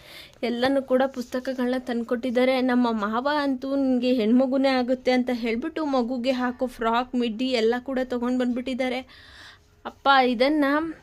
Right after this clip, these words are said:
ಆ, ಇಮ್ಯಾಜಿನೇಷನ್ನೇ ಮಾಡ್ಕೊಂಡ್ರೆ, ನೀನೇನಾದ್ರೂ ತಾಯಿ ಆಗ್ಬಿಟ್ರೆ ಯಾವ ರೀತಿ, ಯಾವ ಲೆವೆಲ್‌ಗೆ, ಮತ್ತೆ ಮಕ್ಕಳಲ್ಲೂ ಎಲ್ಲ ನನಗೆ ಅರ್ಧ ಡಜನ್ ಮಕ್ಕಳಾಗ್ಬಿಟ್ಟು ಅಪ್ಪ,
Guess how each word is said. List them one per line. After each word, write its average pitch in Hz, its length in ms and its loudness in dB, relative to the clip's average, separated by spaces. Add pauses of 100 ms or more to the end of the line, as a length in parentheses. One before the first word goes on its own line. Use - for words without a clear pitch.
(180)
ಆ, 247 200 2
ಇಮ್ಯಾಜಿನೇಷನ್ನೇ 254 920 4
ಮಾಡ್ಕೊಂಡ್ರೆ, 262 680 2
ನೀನೇನಾದ್ರೂ 254 680 4
ತಾಯಿ 240 360 -2
ಆಗ್ಬಿಟ್ರೆ 262 480 0
ಯಾವ 226 280 6
ರೀತಿ, 254 1000 -4
ಯಾವ 214 260 6
ಲೆವೆಲ್‌ಗೆ, 254 520 2
ಮತ್ತೆ 254 340 0
ಮಕ್ಕಳಲ್ಲೂ 254 840 2
ಎಲ್ಲ 240 360 0 (100)
ನನಗೆ 247 400 2
ಅರ್ಧ 233 340 2
ಡಜನ್ 254 540 4
ಮಕ್ಕಳಾಗ್ಬಿಟ್ಟು 247 720 4 (720)
ಅಪ್ಪ, 233 240 -4